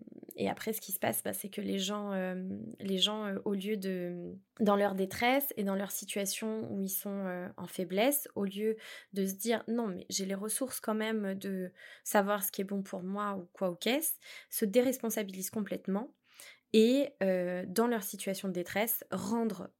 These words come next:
rendent, pardon, leur libre arbitre, leur pouvoir décisionnel, euh, et finalement leur, euh, leur santé à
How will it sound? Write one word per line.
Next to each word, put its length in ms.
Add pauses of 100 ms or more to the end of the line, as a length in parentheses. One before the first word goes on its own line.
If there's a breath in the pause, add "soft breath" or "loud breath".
(140)
rendent, 400
pardon, 480
leur 220
libre 200
arbitre, 520 (560 loud breath)
leur 200
pouvoir 300
décisionnel, 800 (460 loud breath)
euh, 680 (600)
et 80
finalement 480
leur, 300
euh, 120 (100)
leur 200
santé 500 (300)
à 340